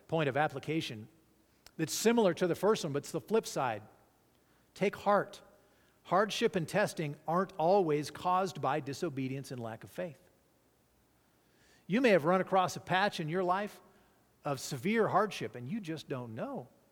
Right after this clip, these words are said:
And you're asking yourself, "What have I done to deserve this? What did I do, Lord? Why me?" Well, there may be something in your life. There may be things that you can repent of. There may be things that you've done that have caused that situation to come about. I,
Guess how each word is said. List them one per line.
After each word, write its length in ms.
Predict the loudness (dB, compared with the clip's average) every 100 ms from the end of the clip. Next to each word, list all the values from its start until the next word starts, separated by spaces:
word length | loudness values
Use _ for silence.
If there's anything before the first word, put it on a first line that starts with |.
| _ _ _ _ _ _ _ 0
And 100 | 4
you're 140 | 6
asking 360 | 6 4 0 -2
yourself, 380 | 2 2 2
"What 300 | 0 0 0
have 240 | -2 -4 -4
I 160 | -4
done 400 | -4 -4 -4 -4
to 100 | -6
deserve 400 | -8 -6 -6 -8
this? 240 | -10 -16 -20 _ _ _
What 280 | 2 2 4
did 140 | 4
I 140 | 4
do, 460 | 4 2 4 4 0 -2
Lord? 240 | 2 4
Why 340 | 4 2 2 0 -6 -2
me?" 440 | 0 0 -2 -6 -20 _ _ _ _ _ _ _ _ _ _ _ _ _ _ _ _ _ _
Well, 160 | -2 0
there 140 | 2
may 200 | 4 6
be 160 | 6 4
something 400 | 4 2 2 2
in 140 | 2
your 140 | 4 4
life. 320 | 4 0 2
There 140 | 2
may 180 | 4 4
be 160 | 4 0
things 320 | 0 -2 -2
that 100 | -2
you 140 | -4
can 120 | -2 -2
repent 360 | 0 -2 0
of. 140 | 0 2
There 120 | 2
may 160 | 2
be 180 | 2 0 -4 -20 2
things 280 | 4 6
that 120 | 2 2
you've 220 | 0 4
done 260 | 4 6
that 100 | 4
have 120 | 2 0
caused 400 | 2 4 4 0
that 160 | -2
situation 520 | -4 -2 2 2 0 -4
to 60 |
come 160 | -4 -4
about. 400 | -2 0 0 -2
I, 120 | -6